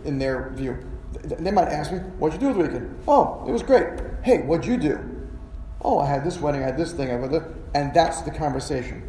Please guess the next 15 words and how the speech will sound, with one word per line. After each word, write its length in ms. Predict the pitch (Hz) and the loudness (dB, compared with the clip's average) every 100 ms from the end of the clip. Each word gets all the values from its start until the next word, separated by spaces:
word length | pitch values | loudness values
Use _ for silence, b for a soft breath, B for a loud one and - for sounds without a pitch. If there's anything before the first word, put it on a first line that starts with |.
| - - | -12 -10
Should 220 | - 123 | -8 -4
be 140 | 131 | -2
about 440 | 127 143 131 - 127 | -2 0 0 -2 -2
them. 400 | 151 147 151 147 - - - - | 0 0 -2 -8 -10 -12 -12 -2
<clears throat> 320 | 180 175 - - - - - | 2 2 0 -8 -12 -12 -4
And 220 | 143 139 | -2 0
that, 220 | 143 156 - | 2 0 -2
to 80 | |
me, 340 | 147 147 147 135 | -2 -2 -2 -2
is 140 | 135 | -6
carrying 400 | - - 135 127 | -6 -2 -2 0
the 60 | 123 | -2
message 320 | 123 120 120 | -2 -4 -6
to 80 | - | -8
Garcia. 400 | 120 117 - - | -8 -8 -8 -10